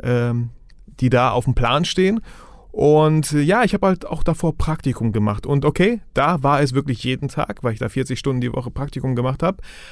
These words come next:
äh, bin ich jeden Tag, äh, mit der Bahn zu-, zur Arbeit gefahren. Ähm, wir haben ein Auto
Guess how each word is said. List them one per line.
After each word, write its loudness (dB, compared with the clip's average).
äh, 2
bin 0
ich -4
jeden 2
Tag, 0
äh, 2
mit 2
der 4
Bahn 2
zu-, -2
zur 0
Arbeit 2
gefahren. -4
Ähm, 2
wir 4
haben 2
ein 2
Auto 2